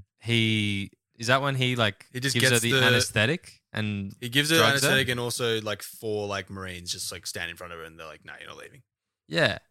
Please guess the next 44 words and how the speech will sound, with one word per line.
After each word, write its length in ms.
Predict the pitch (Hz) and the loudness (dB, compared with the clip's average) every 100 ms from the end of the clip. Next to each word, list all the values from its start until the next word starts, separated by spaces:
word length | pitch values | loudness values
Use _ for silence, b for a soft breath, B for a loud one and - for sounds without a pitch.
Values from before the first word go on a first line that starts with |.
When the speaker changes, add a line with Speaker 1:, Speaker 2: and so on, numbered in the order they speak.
| - | -8
Speaker 1:
And 120 | 123 | 0
Speaker 2:
And 20 | 139 | 2
Speaker 1:
then 160 | 139 | 4
Speaker 2:
he, 80 | 135 | 2
Speaker 1:
you're 80 | 139 | 4
Speaker 2:
and 60 | 131 | 4
he 40 | |
Speaker 1:
like, 60 | 120 | 4
Speaker 2:
takes 200 | 117 117 | 2 2
the 80 | |
other 140 | 117 120 | 2 2
Speaker 1:
"Man, 80 | 113 | 0
Speaker 2:
doctor 160 | 104 | -2
Speaker 1:
just 140 | 110 98 | -4 -2
Speaker 2:
away. 160 | 92 | -2
Speaker 1:
get 220 | 120 123 107 | 0 0 0
out 280 | 104 113 | 0 0
of 100 | 117 | 0
here. 240 | 110 110 95 | -2 -4 -2
Like, 260 | 92 92 | -4 -6
what's 320 | 110 123 - 131 | -2 -2 -2 -2
your 280 | 135 127 | 0 -2
deal?" 380 | 110 101 110 113 | -2 0 2 2
Speaker 2:
Yeah, 60 | 98 | 2
Speaker 1:
Like 40 | 160 | 2
Speaker 2:
that's 140 | 165 | 4
like 160 | 175 - | 2 2
the, 180 | 165 143 135 | 0 0 -6
we've 240 | 131 - | -6 -4
been, 180 | 139 139 - | -4 -4 -4
we've 100 | 131 | -6
seen 160 | - 139 | -2 -2
him 120 | 131 | -2
the 60 | 110 | -4
whole 200 | 113 104 | -4 -6
time. 420 | 104 87 101 - | -8 -8 -10 -10
That's 200 | 123 - | -8 -8
like 140 | 131 | -8
the 80 | 131 | -10
third 320 | - 123 113 110 | -10 -6 -6 -4
season. 340 | 107 101 104 | -6 -8 -10
Every 180 | 104 104 | -12 -10
single 160 | 107 104 | -10 -8
time 400 | 110 98 95 | -10 -10 -12